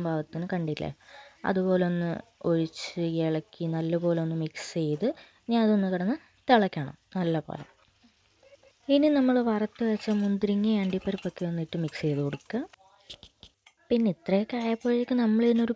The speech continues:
പേര് കണ്ടുപിടിച്ച് വെച്ചിട്ടുണ്ട് കേട്ടോ, അവൽ പഴം പെരട്ട്. എങ്ങനെയുണ്ട്, നല്ല പേരല്ലേ?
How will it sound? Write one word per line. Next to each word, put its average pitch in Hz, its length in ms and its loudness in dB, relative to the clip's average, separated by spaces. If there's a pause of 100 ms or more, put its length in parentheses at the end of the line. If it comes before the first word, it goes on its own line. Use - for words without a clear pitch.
പേര് 202 320 4
കണ്ടുപിടിച്ച് 196 380 0
വെച്ചിട്ടുണ്ട് 165 360 -4
കേട്ടോ, 165 200 -4 (640)
അവൽ 208 340 2 (220)
പഴം 208 320 0 (200)
പെരട്ട്. 208 360 2 (1000)
എങ്ങനെയുണ്ട്, 233 360 4 (100)
നല്ല 240 200 0
പേരല്ലേ? 151 380 -2